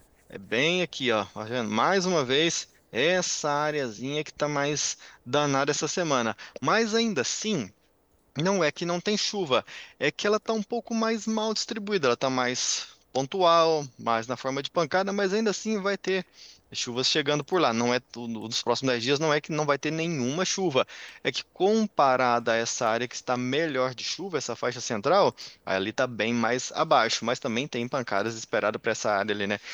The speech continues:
Entre Ourinhos, Londrina, mais ou menos.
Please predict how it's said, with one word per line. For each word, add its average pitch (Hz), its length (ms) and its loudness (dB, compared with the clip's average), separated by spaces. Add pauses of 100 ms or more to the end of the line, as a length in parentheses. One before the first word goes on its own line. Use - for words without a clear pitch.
(220)
Entre 110 420 -2 (160)
Ourinhos, 131 960 0
Londrina, 120 840 0
mais 117 520 0
ou 117 100 0
menos. 98 560 -4